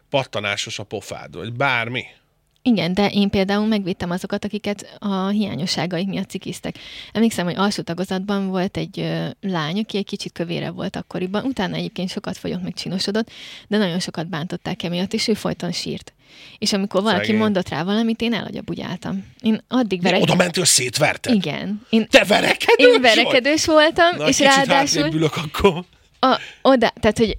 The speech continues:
Speaker 2: addig csináltam ezt, hogy minden fiút megvertem, ameddig nem lett cicim, mert utána ugye belém nevelték, hogy vigyázni kell.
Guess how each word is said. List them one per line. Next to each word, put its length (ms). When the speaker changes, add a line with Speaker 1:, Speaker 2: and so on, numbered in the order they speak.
Speaker 2:
addig 300
csináltam 480
ezt, 220
hogy 100
minden 340
fiút 300
megvertem, 480
ameddig 300
nem 220
lett 180
cicim, 380
mert 140
utána 340
ugye 160
belém 300
nevelték, 500
hogy 120
vigyázni 440
kell. 300